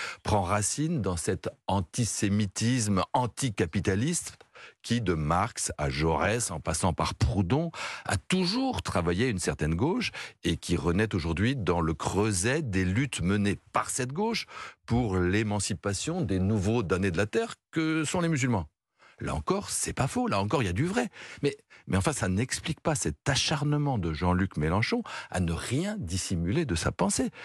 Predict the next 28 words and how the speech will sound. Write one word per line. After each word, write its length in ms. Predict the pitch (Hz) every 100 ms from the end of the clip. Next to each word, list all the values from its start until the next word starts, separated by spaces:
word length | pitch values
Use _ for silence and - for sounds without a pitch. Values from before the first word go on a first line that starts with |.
| -
C'est 220 | - -
un 80 | 73
vieux 220 | 69 92
renard, 500 | 120 220 240 214 131
Mélenchon. 540 | 117 101 95 127 113 98 - -
Il 200 | 87 76
a 60 | 73 -
tout 180 | - 104
dit 220 | 85 98
et 80 | 73
son 220 | - 87
contraire. 600 | - 190 - 190 180 139 - - -
Il 160 | 139
pourrait 260 | 92 101 92
fort 380 | - - 131 104
bien, 260 | 139 139 90 _ _ -
et 60 |
ça 140 | - -
coûterait 260 | - -
pas 160 | 87 110
cher, 400 | - 202 208 - - -
prononcer 460 | - 107 92 -
le 140 | 127 87
fameux, 480 | - 92 92 117 - -
le 220 | 92 95
fameux 320 | 90 101 123
mot 220 | 101 87
hanté 420 | 127 147 - 196